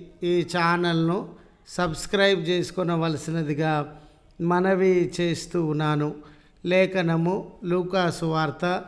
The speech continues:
పంతొమ్మిదవ అధ్యాయము నలభది ఒకటవ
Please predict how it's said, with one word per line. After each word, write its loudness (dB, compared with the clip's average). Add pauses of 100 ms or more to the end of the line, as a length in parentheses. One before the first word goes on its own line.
(420)
పంతొమ్మిదవ 0
అధ్యాయము -2 (260)
నలభది 2
ఒకటవ -2